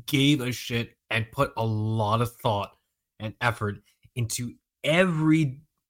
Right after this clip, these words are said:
inch of this watch, every centimeter or millimeter of this watch. And this is one hundred percent one of those watches. Like, there are some watches you'll see out there will just be like, "Hey, I just fucking throw the S K X case and put a purple dial on it.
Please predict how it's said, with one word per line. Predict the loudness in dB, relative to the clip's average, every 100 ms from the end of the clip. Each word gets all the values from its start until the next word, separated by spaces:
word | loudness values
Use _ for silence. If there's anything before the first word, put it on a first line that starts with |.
| _ _ _ _ _
inch | -2 0 -2
of | -6
this | -6 -6
watch, | -12 -12 -18 -8
every | -2 0 0
centimeter | 0 -4 -4 -4 -4 -6
or | -2
millimeter | 0 0 -2 -6 -8
of | -12
this | -14 -14
watch. | -18 -20 -20 _ _ _ _ _ _ _
And | -4
this | -4
is | -2
one | -4 0 2 4
hundred | 2
percent | 0 -2 -2
one | -2
of | -2
those | -6
watches. | -12 -14 -14 -16 -20 -20 -20 _
Like, | 0 4
there | 4
are | 4
some | 2 0
watches | 0 0 -2 0
you'll | 2 2
see | 2 2
out | 2
there | 2
will | 2 0
just | -2 -4
be | 0
like, | 0 2
"Hey, | 2 4
I |
just | 2 0
fucking | 0 2 2
throw | 2 2
the | 4 2
S | 2
K | 2 2
X | 2 0
case | 0 2 0
and | -2 -2
put | 2 4
a | 4 4 2
purple | -2 2
dial | 4 4 2
on | 2
it. | 0